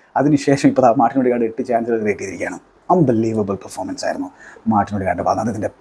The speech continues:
പാസുകൾ, ചില പാസുകളൊക്കെ ഉണ്ടല്ലോ, ഓ, നമ്മൾ കൈയടിച്ചു പോകും. Even നമ്മൾ റൈവൽ ഫാൻസ് ആണെങ്കിൽ പോലും കൈയടിച്ചു പോകും, വേറെ വഴിയൊന്നുമില്ല. ആ ഹാവർട്സിനും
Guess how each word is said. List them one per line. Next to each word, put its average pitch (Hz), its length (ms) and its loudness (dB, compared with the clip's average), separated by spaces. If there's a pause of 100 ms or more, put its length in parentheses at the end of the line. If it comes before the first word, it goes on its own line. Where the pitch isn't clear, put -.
പാസുകൾ, 110 380 -6 (100)
ചില 135 100 2 (100)
പാസുകളൊക്കെ 135 500 2
ഉണ്ടല്ലോ, 95 220 -4 (420)
ഓ, 196 100 8 (340)
നമ്മൾ 185 140 6 (720)
കൈയടിച്ചു 135 420 0
പോകും. - 160 -4 (320)
Even 180 240 8 (260)
നമ്മൾ 143 160 6 (880)
റൈവൽ 131 280 2
ഫാൻസ് 131 220 6
ആണെങ്കിൽ 127 260 4
പോലും 113 160 0 (580)
കൈയടിച്ചു 131 480 -2
പോകും, 101 200 -2
വേറെ 127 160 4
വഴിയൊന്നുമില്ല. 123 360 4 (240)
ആ - 140 -2
ഹാവർട്സിനും 139 360 4